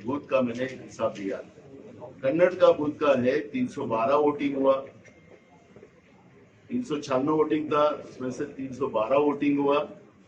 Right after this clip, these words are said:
और तीन सौ बारह का काउंटिंग आया छह सौ चौबीस, छह सौ चौबीस वोटिंग हुआ तीन सौ बारह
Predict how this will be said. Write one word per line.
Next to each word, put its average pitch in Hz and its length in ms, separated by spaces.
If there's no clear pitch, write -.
और 127 260
तीन 160 160
सौ 180 180
बारह 135 300
का 165 120
काउंटिंग 131 520
आया 123 220
छह 135 240
सौ 151 240
चौबीस, 135 560
छह 151 220
सौ 190 240
चौबीस 170 760
वोटिंग 160 360
हुआ 156 180
तीन 127 200
सौ 123 180
बारह 113 520